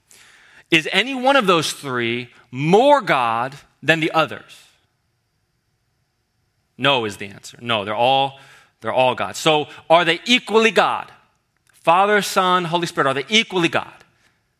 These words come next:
Yes. Yes is the answer. Yes. So then can they submit to one another? Also yes.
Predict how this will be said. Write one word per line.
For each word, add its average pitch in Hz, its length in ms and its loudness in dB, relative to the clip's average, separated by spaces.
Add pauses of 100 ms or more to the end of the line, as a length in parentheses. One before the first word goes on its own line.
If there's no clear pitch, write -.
(200)
Yes. - 440 -14
Yes 123 280 -4
is 95 100 -18
the - 100 -20
answer. - 200 -20 (100)
Yes. - 320 -20 (1200)
So - 240 -4
then 139 140 0
can 143 180 -6
they 131 120 -2
submit 127 460 -8
to 107 120 -16
one - 140 -20
another? - 140 -20 (2750)
Also 127 280 -2
yes. - 460 -20